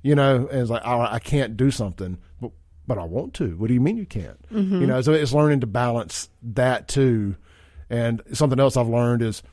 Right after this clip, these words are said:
Speaker 1: there is a difference in, <clears throat> in being disappointed you can't see somebody versus getting mad because you can't see somebody.
Speaker 2: Yeah, yeah.
Speaker 1: Like,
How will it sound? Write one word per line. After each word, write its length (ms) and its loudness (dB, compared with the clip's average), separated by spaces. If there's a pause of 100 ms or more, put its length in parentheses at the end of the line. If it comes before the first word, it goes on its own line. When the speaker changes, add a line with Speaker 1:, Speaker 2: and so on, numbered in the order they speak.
(180)
Speaker 1:
there 160 6
is 80 6
a 80 6
difference 480 0
in, 340 -2 (120)
<clears throat> 420 0 (760)
in 140 2
being 240 6
disappointed 760 2
you 80 2
can't 260 0
see 140 2
somebody 520 0 (680)
versus 320 4
getting 300 2
mad 320 0
because 260 -6
you 60 -8
can't 180 -10
see 100 -12
somebody. 380 -14
Speaker 2:
Yeah, 300 2 (120)
yeah. 220 -14
Speaker 1:
Like, 320 0